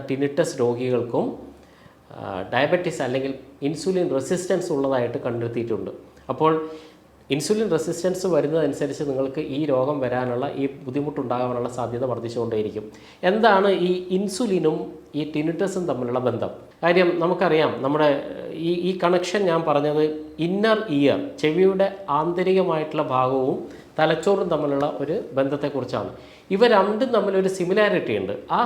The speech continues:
സിമിലാരിറ്റി എന്ന് പറയുന്നത് ഈ രണ്ട് സ്ഥലത്തും ഈ പിന്നെ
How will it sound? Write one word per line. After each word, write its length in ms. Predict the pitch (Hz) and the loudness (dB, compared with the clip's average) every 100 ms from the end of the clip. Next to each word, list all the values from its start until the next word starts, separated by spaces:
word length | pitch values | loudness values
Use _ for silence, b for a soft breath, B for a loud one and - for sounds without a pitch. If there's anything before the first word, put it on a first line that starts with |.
| 226 | 0
സിമിലാരിറ്റി 520 | 185 185 208 202 202 175 | 0 2 2 2 2 0
എന്ന് 100 | 165 | 2
പറയുന്നത് 360 | 151 135 139 | 0 0 0
ഈ 100 | 147 | 0
രണ്ട് 360 | 160 147 165 208 | 0 -2 0 2
സ്ഥലത്തും 600 | 247 160 135 - 151 151 B B B B | 2 2 -2 -2 -4 -4 B B B B
ഈ 160 | 143 139 139 | 0 0 0
പിന്നെ 320 | 135 127 127 | -2 -2 0